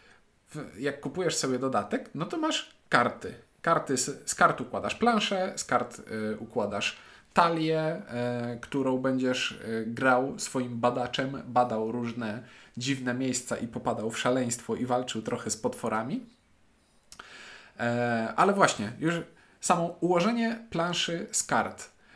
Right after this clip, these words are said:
to na ile różnych sposobów można to ograć, że hej, teraz jesteśmy w hotelu i ta karta tutaj będzie się przesuwać i reprezentuje windę, która jeździ po różnych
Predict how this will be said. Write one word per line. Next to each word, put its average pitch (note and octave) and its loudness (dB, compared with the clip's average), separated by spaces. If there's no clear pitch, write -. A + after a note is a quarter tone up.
to A3 6
na E3+ 2
ile F#3 0
różnych D#3+ 0
sposobów - 0
można C3+ 2
to B2+ -2
ograć, A2 2
że A#2+ 0
hej, F3 2
teraz G#3+ 4
jesteśmy F#3+ -2
w - -12
hotelu D#3+ 2
i C3 -4
ta F3 0
karta F3 0
tutaj E3 0
będzie D#3+ 0
się D#3 -4
przesuwać D#3 -2
i D3+ 0
reprezentuje D#3 -2
windę, D3+ 0
która B2 0
jeździ B2 -2
po B2+ 0
różnych B2+ -2